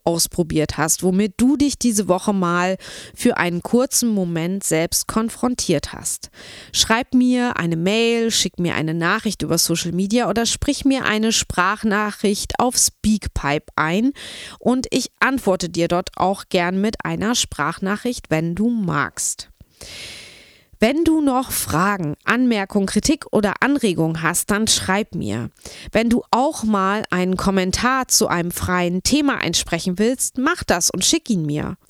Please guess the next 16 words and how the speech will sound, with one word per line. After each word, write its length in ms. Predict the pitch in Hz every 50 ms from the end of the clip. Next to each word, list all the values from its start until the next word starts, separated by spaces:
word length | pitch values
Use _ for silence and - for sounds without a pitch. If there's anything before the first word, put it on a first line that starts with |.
| - - _ _ _ _ _ _ -
Oder 480 | 254 269 294 302 294 285 277 277 277
kontaktiere 720 | - - 208 196 185 - 170 - - - - 269 247 247 226
mich 360 | 226 220 220 220 - - 196
via 260 | 196 185 170 170 170
Social 380 | 160 - 202 190 180 - 196 185
Media 580 | 180 208 220 214 240 254 262 254 269 285 320 339 _ _ - - - - - - - - - - - - - _ _ -
und 380 | 247 247 262 269 277 - -
komm 320 | - - 240 233 240 254 - -
auch 320 | - 190 190 185 - -
gern 400 | - 190 185 190 202 214 226 226 - -
in 180 | 208 220 226
die 180 | 233 247 277 285
Facebook-Gruppe 920 | - - - - 175 165 170 - - - - 139 - - - - - 139 -
der 140 | 143 135 -
Kreative 640 | - - 170 147 139 143 - - - - - 143
Flow. 400 | - - - - 57 55 - -